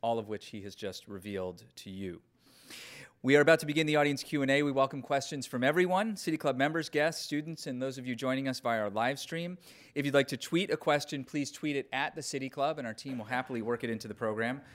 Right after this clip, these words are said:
Holding our microphones today are Director of Programming, Stephanie Jansky, and City Club in-, intern, Orimilo Orsanya. May we have our first question, please?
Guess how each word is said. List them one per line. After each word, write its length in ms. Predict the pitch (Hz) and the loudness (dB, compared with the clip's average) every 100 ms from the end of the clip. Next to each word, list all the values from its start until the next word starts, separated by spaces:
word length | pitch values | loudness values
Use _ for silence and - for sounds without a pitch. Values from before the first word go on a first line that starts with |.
| - - - | -20 -20 0
Holding 220 | 165 165 | 2 4
our 60 | 156 | 4
microphones 500 | 156 151 160 147 143 | 4 2 0 0 -2
today 340 | 147 135 139 | 0 2 2
are 220 | - 117 117 | 2 0 0
Director 340 | 131 135 131 | 0 -2 -4
of 60 | - | -2
Programming, 540 | 139 139 151 156 165 | -2 0 -2 -4 -8
Stephanie 380 | - 131 135 120 | -2 -2 0 -2
Jansky, 600 | 123 135 139 - 151 127 | 0 0 -2 -4 -4 -4
and 120 | 117 | -6
City 160 | 135 123 | -6 -4
Club 240 | 120 107 | -6 -4
in-, 240 | 131 151 143 - | -6 -6 -10 -8
intern, 440 | 151 156 175 165 160 | -6 -4 -2 -4 -4
Orimilo 540 | 120 127 131 127 131 | -4 -2 -2 -2 -4
Orsanya. 600 | 113 104 127 120 101 85 - - - | -8 -6 -2 -2 -2 -8 -14 -20 -14
May 60 | 110 | -8
we 80 | 110 | -4
have 100 | 117 | -4
our 60 | |
first 260 | 113 131 135 | -4 -8 -8
question, 400 | 156 165 - 90 | -10 -10 -12 -14
please? 380 | - - - | -16 -18 -20